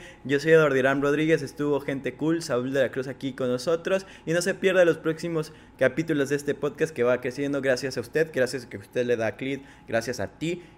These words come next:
gracias chaval, cuídense mucho, pásenla bien, disfruten, acuérdense que la vida se trata de disfrutar.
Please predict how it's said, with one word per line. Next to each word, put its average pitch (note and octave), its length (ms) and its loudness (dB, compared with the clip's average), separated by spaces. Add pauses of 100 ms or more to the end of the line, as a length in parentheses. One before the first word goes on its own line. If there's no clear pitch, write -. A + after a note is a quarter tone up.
(120)
gracias B2 320 0
chaval, C3 480 0
cuídense A#2+ 420 -4
mucho, D#3 500 -2
pásenla A#2 360 -4
bien, C#3 260 -4
disfruten, C3+ 500 -6
acuérdense C3 400 -6
que - 120 -10
la G#2 160 -4
vida A#2 240 -4
se - 120 -14
trata - 380 -8
de G2+ 240 -6
disfrutar. - 560 -14